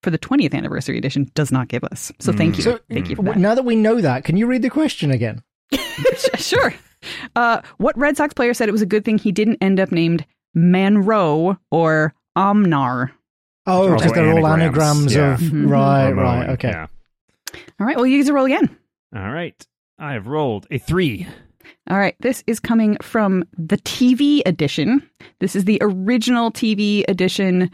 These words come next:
Speaker 1: from nineteen ninety-one that's only laminated on one side. And <laughs> the category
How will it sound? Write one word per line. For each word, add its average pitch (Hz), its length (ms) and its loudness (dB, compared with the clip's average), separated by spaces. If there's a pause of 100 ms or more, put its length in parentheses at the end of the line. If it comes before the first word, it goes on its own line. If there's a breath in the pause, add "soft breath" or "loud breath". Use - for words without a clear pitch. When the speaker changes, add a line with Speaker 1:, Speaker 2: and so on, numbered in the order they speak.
(120)
Speaker 1:
from 147 160 0
nineteen 226 320 2
ninety-one 202 640 0
that's - 160 -4
only 165 180 0
laminated 196 400 0
on 185 100 0
one 170 140 0
side. 123 300 -4 (480 loud breath)
And 143 420 -2
<laughs> - 100 -10
the 220 80 0
category 208 840 -2